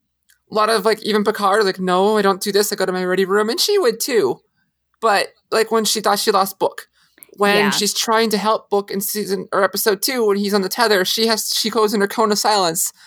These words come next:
Speaker 1: and talks him down.
Speaker 2: Yeah.
Speaker 1: Um, and, or, you know, even, like, the thing with Saru and, or talking to her crew.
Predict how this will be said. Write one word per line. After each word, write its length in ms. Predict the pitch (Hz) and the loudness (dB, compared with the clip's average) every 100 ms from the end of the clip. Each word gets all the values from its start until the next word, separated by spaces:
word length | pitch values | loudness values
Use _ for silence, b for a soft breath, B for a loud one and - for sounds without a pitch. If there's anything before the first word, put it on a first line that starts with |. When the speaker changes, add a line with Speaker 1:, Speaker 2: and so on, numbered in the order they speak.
| B B | B B
Speaker 1:
and 120 | 208 | -2
talks 260 | 202 190 202 | 0 0 -2
him 100 | 185 | -4
down. 360 | 196 120 - _ _ _ _ _ _ _ - | -2 -4 -8 _ _ _ _ _ _ _ -2
Speaker 2:
Yeah. 340 | 185 175 170 | 0 0 -4
Speaker 1:
Um, 240 | 165 165 165 _ _ _ _ _ _ _ _ - | -6 -10 -14 _ _ _ _ _ _ _ _ -2
and, 340 | 190 180 185 - | 0 2 0 0
or, 220 | 196 185 | 0 2
you 140 | 196 | 0
know, 180 | 190 190 | 2 2
even, 160 | 196 196 | 2 0
like, 160 | 202 | 0
the 80 | 202 | -2
thing 160 | 208 220 | -2 -2
with 100 | 214 | 0
Saru 580 | 233 202 190 165 165 156 | 0 0 0 -2 -4 -4
and, 460 | 185 180 185 180 185 b b b b - | -2 -2 -2 -6 -10 b b b b -2
or 400 | 196 208 202 202 | 2 2 2 -2
talking 400 | - - 208 208 196 | -8 -4 -2 -2 -2
to 60 | |
her 80 | 185 | -2
crew. 560 | - - 208 202 185 | -4 -6 0 0 0